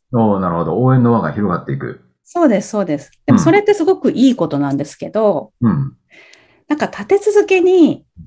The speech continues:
Speaker 2: その応援したい人が次々とクラファンを始めると、
Speaker 1: うん。
Speaker 2: 結局こう支援ってし続けるっていう形が出てくるんですね。
Speaker 1: はい。複数やってるし、しかも。
Speaker 2: はい。
Speaker 1: うん。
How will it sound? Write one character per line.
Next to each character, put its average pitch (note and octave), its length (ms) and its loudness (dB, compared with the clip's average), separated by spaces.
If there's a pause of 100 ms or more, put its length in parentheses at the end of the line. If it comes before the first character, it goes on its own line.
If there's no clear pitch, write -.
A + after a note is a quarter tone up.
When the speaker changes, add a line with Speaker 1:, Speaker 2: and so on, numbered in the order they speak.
(100)
Speaker 2:
そ - 160 -2
の A#3+ 340 4
応 D4+ 100 6
援 D#4+ 260 6
し - 160 -6
た D4 160 2
い D4 60 2
人 C#4+ 200 -4
が G3 480 -2
次 C#4 300 0
々 D4 260 0
と E3 120 -6
ク - 220 -10
ラ G#3 140 0
フ B3+ 160 -4
ァ B3+ 80 2
ン B3 140 6
を B3 60 4
始 A3 340 -4
め A3+ 120 2
る A3 140 -2
と、 D#3 480 0 (100)
Speaker 1:
う E2 60 -6
ん。 C#2+ 160 -12 (640)
Speaker 2:
結 D4+ 220 0
局 E4+ 240 -8
こ C4+ 100 2
う A#3+ 40 0
支 D#4+ 240 -2
援 D#3+ 180 4
っ - 20 -2
て - 320 -10 (260)
し - 160 -18
続 A#3+ 240 -4
け A#3 160 0
る C#3 80 -4
っ C3 40 -6
て C3+ 160 -12
い - 20 -6
う - 40 -10
形 E3 400 -12
が D3 120 -4
出 D#3+ 100 -6
て D#3 120 -6
く C#3 100 -8
る C3 80 -8
ん - 20 -12
で C3+ 100 -16
す F#3+ 120 -10
ね。 D4 200 -2 (340)
Speaker 1:
は D2+ 240 -2
い。 C#2 120 -8
複 - 220 -20
数 F2+ 140 -8
や C#2+ 100 -4
っ C2+ 80 -14
て D2 60 -8
る A#1+ 100 -10
し、 - 220 -16
し - 80 -20
か - 100 -12
も。 A#1 300 -16
Speaker 2:
は F#3+ 180 -2
い。 - 180 -12 (160)
Speaker 1:
う C#3+ 100 -4
ん。 B2+ 160 -10